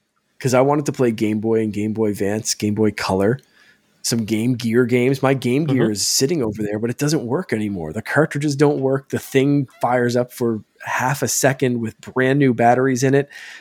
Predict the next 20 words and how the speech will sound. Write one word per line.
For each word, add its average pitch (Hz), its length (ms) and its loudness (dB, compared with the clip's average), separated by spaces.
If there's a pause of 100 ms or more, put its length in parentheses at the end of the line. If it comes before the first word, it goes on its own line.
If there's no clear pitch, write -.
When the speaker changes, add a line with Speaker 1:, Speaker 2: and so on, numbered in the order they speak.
(100)
Speaker 1:
Just - 300 -4
doesn't 135 320 2
work. 117 320 -4 (380)
So - 180 0
I 175 60 0
played - 260 -2
some 120 160 0
Game 175 300 0
Gear 117 180 2
games 78 320 -10
on 73 140 -12
this 76 180 -4
thing, 80 260 -8
and 113 80 -2
it 117 100 -6
feels 131 720 2 (300)
right. 123 340 0
It 127 80 -12
feels 113 300 -2
good. 120 260 0